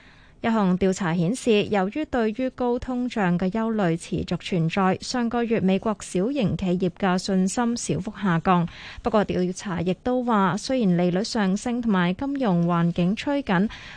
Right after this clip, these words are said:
不過企業對於勞動力嘅需求仍然強勁。全美獨立企業聯盟嘅調查顯示，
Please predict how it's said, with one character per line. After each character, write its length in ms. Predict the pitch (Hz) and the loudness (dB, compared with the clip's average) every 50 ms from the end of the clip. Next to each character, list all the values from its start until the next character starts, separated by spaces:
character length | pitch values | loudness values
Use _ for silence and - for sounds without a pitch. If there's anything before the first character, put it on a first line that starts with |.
| - - | -2 0
不 100 | 359 359 | 2 2
過 120 | 339 285 | 2 2
企 220 | - 247 214 214 | 2 2 2 2
業 60 | 208 202 | 2 0
對 220 | - 220 220 226 | 0 0 0 0
於 140 | 233 277 285 | 0 0 0
勞 220 | 269 214 170 170 170 | 2 2 2 2 2
動 260 | - 190 185 190 185 | 0 2 2 2 2
力 60 | 185 180 - | 2 0 -2
嘅 100 | - 202 | -4 -4
需 200 | 202 - - 269 | -4 -2 -4 -4
求 120 | 262 - 233 175 170 185 | -2 0 0 2 2 2
仍 220 | 180 180 180 185 | 2 2 2 4
然 140 | 185 180 175 | 2 2 2
強 280 | - 202 185 180 180 | 0 0 0 0 2
勁。 260 | - 226 220 214 202 - - - - - - - - - - - | 2 2 2 2 2 0 -4 -12 -20 -20 -20 -20 -20 -20 -16 -8
全 180 | - - 254 220 | -2 0 2 2
美 200 | 214 214 214 226 | 4 2 0 0
獨 180 | - 247 - - | -4 -6 -4 -2
立 220 | - 214 214 208 - - - 220 214 202 202 202 | -2 -2 -2 -2 -6 -8 -4 -2 0 0 0 0
企 100 | 220 208 | 0 0
業 80 | 190 - | 0 0
聯 240 | 185 196 185 175 | 0 0 2 2
盟 300 | 175 175 180 175 170 175 | 2 2 2 2 2 0
嘅 240 | 175 208 202 196 196 | 0 0 -2 -2 -2
調 120 | 190 202 196 | -2 -2 -4
查 240 | - 208 185 156 170 | -2 -4 -2 -2 -2
顯 200 | 156 175 170 190 | 0 0 0 0
示， 380 | 254 - - 254 202 190 185 | -2 0 0 2 2 2 2